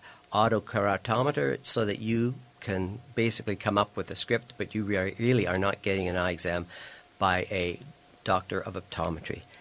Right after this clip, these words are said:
And that's who should be gi-, doing your exa-, eye exam.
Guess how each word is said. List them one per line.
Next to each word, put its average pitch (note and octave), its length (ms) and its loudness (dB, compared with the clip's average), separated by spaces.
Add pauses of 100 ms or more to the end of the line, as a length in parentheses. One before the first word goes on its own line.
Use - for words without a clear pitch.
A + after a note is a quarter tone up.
(220)
And F2 160 -6
that's - 300 2 (220)
who A2 140 2
should F2+ 180 -2
be F2 100 -6
gi-, G2 280 0
doing F#2 300 2
your F#2 240 2
exa-, F2 360 -2
eye F#2 100 2
exam. D#2 380 -4